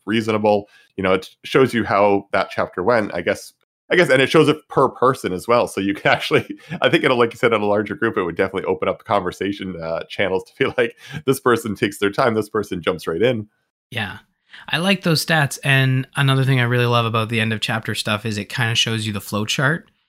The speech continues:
Speaker 2: And similar to, uh, Beyond Human, which is another game we talked about years ago, it, it kind of lays out, like, the, what happened and what you missed by choosing a different choice or going down a different path. And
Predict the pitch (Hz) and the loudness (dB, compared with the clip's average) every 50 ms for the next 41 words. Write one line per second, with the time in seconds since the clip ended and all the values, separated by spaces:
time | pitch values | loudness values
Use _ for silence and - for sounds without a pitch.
0 | _ _ _ _ _ _ _ - 120 117 117 110 110 110 110 110 110 107 107 - | _ _ _ _ _ _ _ -2 0 2 2 2 0 0 -2 -2 -4 -4 -6 -8
1 | - _ - - - 151 143 143 143 139 131 123 - - 131 123 120 117 117 113 | -12 _ -10 -6 -2 0 2 2 2 2 2 0 -2 -2 -2 -2 -2 -2 -2 -4
2 | 117 110 104 107 104 104 104 101 104 101 98 98 98 95 101 117 117 113 117 113 | -4 -4 -4 -4 -2 -2 -2 -2 -2 -4 -4 -6 -8 -8 -6 -4 -4 -2 -2 -2
3 | 98 101 113 113 110 107 98 95 95 98 104 107 110 113 110 101 101 101 - - | -4 -4 -4 -4 -2 -4 -4 -6 -8 -10 -12 -14 -14 -12 -10 -10 -10 -12 -12 -8
4 | - 113 110 107 107 104 104 101 101 98 - - 98 98 101 - - 101 101 98 | -6 -4 -4 -4 -4 -4 -4 -4 -4 -4 -4 -4 -6 -6 -6 -8 -8 -6 -6 -8
5 | 95 - _ _ _ _ _ - 131 117 113 107 101 - 104 98 92 92 95 - | -8 -12 _ _ _ _ _ -10 -8 -6 -6 -6 -6 -8 -8 -8 -8 -8 -10 -14
6 | _ _ _ _ _ _ _ _ _ _ _ - 143 143 143 131 - _ _ _ | _ _ _ _ _ _ _ _ _ _ _ -2 -2 -2 -4 -6 -10 _ _ _
7 | _ _ _ - 143 135 - - 156 160 170 156 143 147 147 143 135 131 131 135 | _ _ _ -14 -12 -8 -4 0 2 2 2 2 4 4 4 4 4 4 2 2
8 | 131 131 123 123 113 - - 113 117 110 104 104 - - 82 - 127 135 123 120 | 2 2 0 -2 -4 -4 -4 -4 -4 -4 -4 -6 -8 -10 -14 -14 -10 -6 -2 -2
9 | 127 110 95 127 110 113 - - 87 78 90 98 - _ - 131 127 127 120 127 | -2 0 0 0 0 0 -2 -6 -10 -12 -12 -16 -14 _ -4 -2 0 2 2 0
10 | 120 - - 127 113 107 113 113 107 101 - - - - 107 101 101 - - 117 | -2 -2 -4 -6 -4 -2 -2 -2 -2 -4 -6 -6 -6 -4 -4 -4 -2 -2 -2 -2
11 | 107 101 107 104 101 101 95 98 104 - - 98 98 - - 147 123 117 110 - | -2 -2 -4 -4 -4 -6 -6 -8 -8 -8 -10 -10 -10 -6 -4 -4 -2 -2 -4 -4
12 | - 98 101 107 101 98 104 104 104 - 104 104 104 98 - - 110 113 101 - | -6 -8 -8 -8 -8 -10 -10 -12 -12 -10 -8 -6 -6 -8 -8 -10 -10 -10 -8 -8
13 | 104 98 - - 175 - - - - - _ _ _ _ _ _ _ _ _ _ | -10 -10 -8 -6 -6 -6 -6 -8 -12 -16 _ _ _ _ _ _ _ _ _ _
14 | _ _ - 131 127 131 127 120 123 120 120 127 | _ _ -8 -2 0 2 2 4 2 2 0 -2